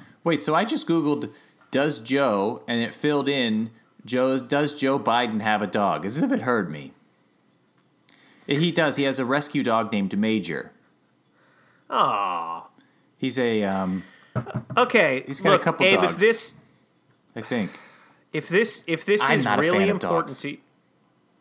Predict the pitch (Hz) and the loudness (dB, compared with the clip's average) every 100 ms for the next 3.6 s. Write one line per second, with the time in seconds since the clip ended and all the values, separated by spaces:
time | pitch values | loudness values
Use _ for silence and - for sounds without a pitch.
0 | _ _ _ _ _ _ _ _ - _ | _ _ _ _ _ _ _ _ -20 _
1 | - - 151 139 143 147 - 143 110 - | -14 -2 -2 0 -2 -4 -4 -4 -4 -2
2 | 147 127 117 - 117 101 104 95 90 82 | 0 0 -2 -6 -8 -6 -8 -10 -12 -14
3 | 82 - 123 - 120 | -16 -14 -10 -4 -4